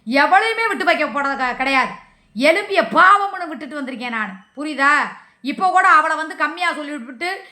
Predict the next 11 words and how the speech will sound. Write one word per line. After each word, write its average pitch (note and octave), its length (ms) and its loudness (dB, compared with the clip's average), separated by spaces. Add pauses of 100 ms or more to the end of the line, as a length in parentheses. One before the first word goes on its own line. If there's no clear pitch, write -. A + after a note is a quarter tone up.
(140)
இந்த C#4 220 -2
குந்தாணி G4 420 2
இருக்கா D4+ 180 0
பாரு, C4+ 200 -2
இந்த C#4 100 -4
குந்தாணி, D4+ 420 2
இந்த, B3+ 200 -6
இந்த, C#4+ 160 -4
இந்த, C#4 140 -8
இந்த C#4+ 140 -4 (140)
சுகரு, F4 320 0